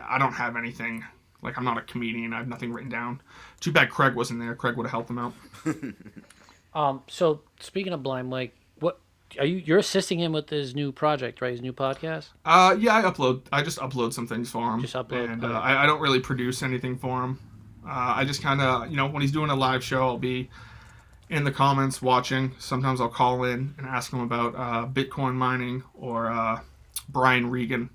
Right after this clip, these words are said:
Speaker 1: I'm a big Brian Regan fan. I need his take on that. Uh, I'm mostly just listening for sound drops. Uh, you know,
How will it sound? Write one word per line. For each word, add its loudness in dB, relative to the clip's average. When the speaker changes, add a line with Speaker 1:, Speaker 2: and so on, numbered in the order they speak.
Speaker 1:
I'm -4
a -2
big -4
Brian -2
Regan -4
fan. -8
I -10
need -6
his -8
take -6
on -4
that. -2
Uh, 0
I'm 0
mostly 2
just 0
listening -2
for -4
sound -4
drops. -4
Uh, -2
you -4
know, -6